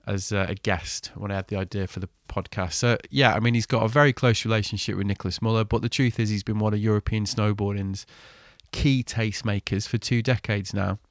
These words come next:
with an unerring eye for talent, and through Absinthe Films, the ta-, the platform to help that talent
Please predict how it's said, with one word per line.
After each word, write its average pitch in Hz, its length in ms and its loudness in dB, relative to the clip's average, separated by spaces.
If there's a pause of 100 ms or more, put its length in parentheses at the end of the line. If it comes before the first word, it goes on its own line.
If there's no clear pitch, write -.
(800)
with 113 140 0
an 110 140 4
unerring 117 420 6
eye 101 140 4
for - 100 -6
talent, 92 460 0 (720)
and 113 120 0
through 120 180 2
Absinthe 104 360 0
Films, 101 360 0
the 95 60 -6
ta-, - 260 -2
the 107 100 -2
platform 107 460 0
to 107 120 -2
help 104 160 2
that - 220 -2
talent 98 420 0